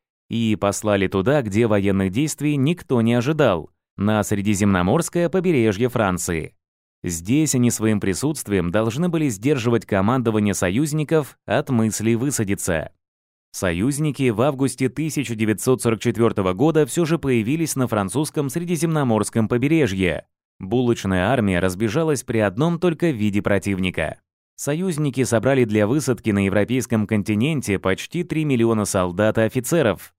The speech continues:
Они превосходили дислоцированные во Франции, Бельгии и Голландии части вермахта более чем в два раза по численности личного состава и бронетехники,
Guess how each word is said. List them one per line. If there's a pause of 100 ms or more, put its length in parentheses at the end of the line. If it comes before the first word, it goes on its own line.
(200)
Они
превосходили
дислоцированные
во
Франции,
Бельгии
и
Голландии
части
вермахта
более
чем
в
два
раза
по
численности
личного
состава
и
бронетехники,